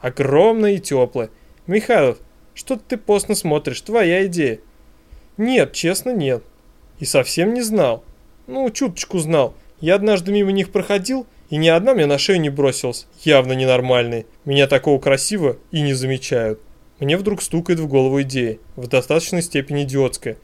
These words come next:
«Слушайте, а чем они у вас сейчас заняты?» «Ничем, куда их приспособишь?» «А почему бы им не поручить выполнение настоящей мужской работы? Ну, чтобы они доказали, что действительно круче мужчинок,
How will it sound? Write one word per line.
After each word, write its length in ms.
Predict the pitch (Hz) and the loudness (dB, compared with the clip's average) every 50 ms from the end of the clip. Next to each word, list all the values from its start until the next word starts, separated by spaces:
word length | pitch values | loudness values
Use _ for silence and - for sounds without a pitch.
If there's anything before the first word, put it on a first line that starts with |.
| - - - - - - - | -20 -20 -20 -20 -20 -20 -16
«Слушайте, 760 | - - - 143 160 220 269 226 - - 156 135 - 131 - - - - - | -12 -10 -6 -2 0 0 0 0 -2 -2 -4 -6 -8 -10 -12 -14 -18 -20 -8
а 140 | - 139 143 | -6 -4 -4
чем 240 | - - 269 254 185 | -2 -2 0 2 2
они 180 | 143 139 139 139 | 2 2 2 2
у 60 | 139 | 4
вас 160 | 147 135 - | 4 2 2
сейчас 240 | - - 151 147 147 | 2 0 0 0 0
заняты?» 500 | 156 196 196 156 131 123 117 - - - - - - - - _ - - _ - | 0 2 2 2 0 -2 -6 -8 -12 -16 -18 -20 -20 -20 -20 _ -20 -20 _ -8
«Ничем, 500 | 151 143 143 139 - - 160 180 208 208 | -6 -4 -4 -4 -2 0 0 0 0 0
куда 320 | 208 - - 175 190 175 139 | -4 -6 -2 2 4 4 4
их 100 | - - | 2 0
приспособишь?» 720 | - 131 - - 147 156 - - 160 135 123 127 - - - _ _ _ _ - - _ _ _ _ _ - _ | -8 -12 -6 -4 -4 -2 -2 0 -2 -2 -4 -6 -14 -16 -20 _ _ _ _ -20 -20 _ _ _ _ _ -18 _
«А 160 | - 117 117 | -8 -8 -4
почему 480 | - 147 143 - - 151 175 240 285 226 | -2 -2 -2 -2 -2 0 0 0 0 2
бы 100 | 170 147 | 2 2
им 80 | 139 135 | 2 2
не 100 | 131 127 | 0 -2
поручить 500 | - - 135 139 139 139 - 190 175 143 | -2 0 0 0 0 -2 -4 -6 -4 -4
выполнение 580 | 139 131 - 135 123 127 127 131 135 131 131 | -6 -2 0 2 2 2 2 2 0 0 0
настоящей 600 | 131 135 131 - - 147 156 165 170 165 - 180 | 0 -2 -2 0 2 2 2 2 2 0 0 -2
мужской 340 | 175 175 170 - - 202 190 | -2 -2 -2 -2 0 0 2
работы? 480 | 196 214 240 254 277 226 - 123 110 - - - - - - - - - | 2 2 2 4 2 2 2 0 -6 -10 -14 -20 -20 -20 -20 -20 -10 -8
Ну, 80 | 151 | -8
чтобы 260 | 147 - - 233 185 156 | -4 -2 -2 0 2 2
они 160 | 151 151 147 | 2 2 0
доказали, 600 | 147 156 156 226 240 247 247 262 180 123 117 - - | 0 0 0 0 0 2 4 2 2 2 0 -6 -12
что 220 | - - 160 143 | -10 -6 -6 -4
действительно 440 | 143 170 165 - 254 226 - 151 135 | -4 -4 -6 -6 -6 -6 -4 -6 -6
круче 360 | - 147 156 170 170 - 202 | -4 -4 -4 -4 -2 -2 -2
мужчинок, 560 | 214 220 214 - - 277 226 151 120 - - | -2 -4 -4 -6 -2 0 0 0 0 -2 -8